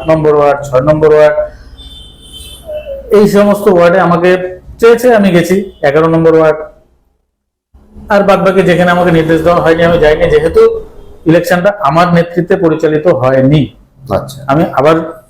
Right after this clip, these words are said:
Speaker 1: বলছি, ইলেকশনটা তখন পার্টি অফিস ওরিয়েন্টেড ইলেকশন ছিল না, সেটা সবাই জানে, আমাদের দলের কর্মীরাও জানে, আপনারাও জানেন।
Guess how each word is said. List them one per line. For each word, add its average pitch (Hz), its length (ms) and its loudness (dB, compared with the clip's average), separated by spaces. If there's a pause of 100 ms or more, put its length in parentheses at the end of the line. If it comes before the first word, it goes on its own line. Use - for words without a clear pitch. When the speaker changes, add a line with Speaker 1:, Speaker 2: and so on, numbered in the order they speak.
(160)
Speaker 1:
বলছি, 165 260 0
ইলেকশনটা 175 760 0 (340)
তখন 185 200 0 (100)
পার্টি 160 260 0
অফিস 185 220 0
ওরিয়েন্টেড 180 380 2
ইলেকশন 170 360 0
ছিল 170 280 0
না, - 120 -10 (600)
সেটা 196 140 -2
সবাই 156 320 0
জানে, 123 160 0
আমাদের 139 240 0
দলের 131 240 0
কর্মীরাও 131 360 2
জানে, 175 180 -2
আপনারাও 117 360 0
জানেন। 104 220 -10